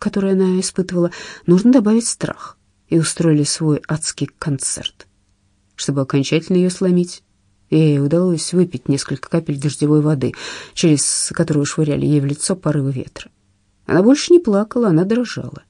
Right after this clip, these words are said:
Она уже думала о смерти, как об освобождении, но не осмеливалась представить себе, каково это — быть сожранной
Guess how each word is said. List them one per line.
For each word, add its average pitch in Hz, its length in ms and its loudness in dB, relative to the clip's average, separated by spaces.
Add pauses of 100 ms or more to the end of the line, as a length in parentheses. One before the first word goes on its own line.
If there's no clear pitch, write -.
(480)
Она 151 160 2
уже 143 160 0
думала 180 400 0
о 185 40 -2
смерти, 151 680 -2
как 135 240 -2
об 135 160 -2
освобождении, 156 840 -8 (440)
но 139 360 2 (100)
не 165 160 4
осмеливалась - 680 -4 (460)
представить 135 500 2
себе, 135 240 -2
каково - 480 -6
это — - 240 -16 (380)
быть 160 260 0
сожранной 135 580 -4